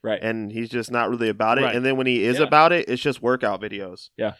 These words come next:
Speaker 2: So it's like he's got that, um, just the quiet, the, the blue-collared
Speaker 3: It's the old school
Speaker 2: Yeah.
Speaker 3: Barry
Speaker 1: Yeah,
Speaker 3: Sanders-esque
Speaker 1: yeah.
Speaker 3: kind of thing, you know, the act like you've been there before
Speaker 2: Yep.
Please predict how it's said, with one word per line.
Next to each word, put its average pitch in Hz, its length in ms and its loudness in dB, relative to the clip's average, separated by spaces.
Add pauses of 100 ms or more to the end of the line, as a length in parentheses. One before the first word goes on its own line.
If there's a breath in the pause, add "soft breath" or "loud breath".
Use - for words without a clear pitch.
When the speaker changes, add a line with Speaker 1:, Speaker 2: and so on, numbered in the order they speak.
(120)
Speaker 2:
So 147 200 4
it's 143 140 2
like 151 220 4
he's 151 260 -6
got 147 220 4
that, 135 240 6
um, 113 560 4 (1300)
just 139 320 2 (1080)
the 147 140 0
quiet, 151 680 2
the, 127 300 6 (200 soft breath)
the 120 100 2
blue-collared 143 1040 4
Speaker 3:
It's 147 140 -10
the 180 100 -2
old 180 300 -2
school 165 440 -2
Speaker 2:
Yeah. 143 320 4
Speaker 3:
Barry 156 320 2
Speaker 1:
Yeah, 135 80 2
Speaker 3:
Sanders-esque 147 800 -4
Speaker 1:
yeah. - 60 -16
Speaker 3:
kind 135 200 -4
of 117 100 -8
thing, 123 460 -6
you 120 80 -6
know, 120 220 -2
the 120 140 -6
act 143 180 -4
like 139 160 -4
you've 127 200 -8
been 127 160 -2
there 120 140 -6
before 113 520 -4
Speaker 2:
Yep. 123 280 4